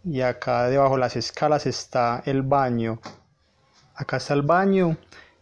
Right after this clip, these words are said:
Y youtuber que se respete se baña con agua caliente. <laughs> Bueno, miren,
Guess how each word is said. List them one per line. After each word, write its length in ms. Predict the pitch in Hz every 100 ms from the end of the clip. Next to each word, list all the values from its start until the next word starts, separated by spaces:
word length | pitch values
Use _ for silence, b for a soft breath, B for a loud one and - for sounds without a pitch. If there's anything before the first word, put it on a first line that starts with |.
| _
Y 140 | 135
youtuber 560 | 127 139 139 - 135 147
que 80 | 156
se 100 | 143
respete 540 | 127 127 - 170 170
se 100 | 147
baña 360 | 139 127 127 143
con 460 | - 147 127 123 123
agua 200 | 127 139
caliente. 720 | 139 120 127 127 113 - 131
<laughs> 40 | - - - - - 185 - - - - - - B B 190 -
Bueno, 280 | 131 131 123
miren, 340 | 131 123 117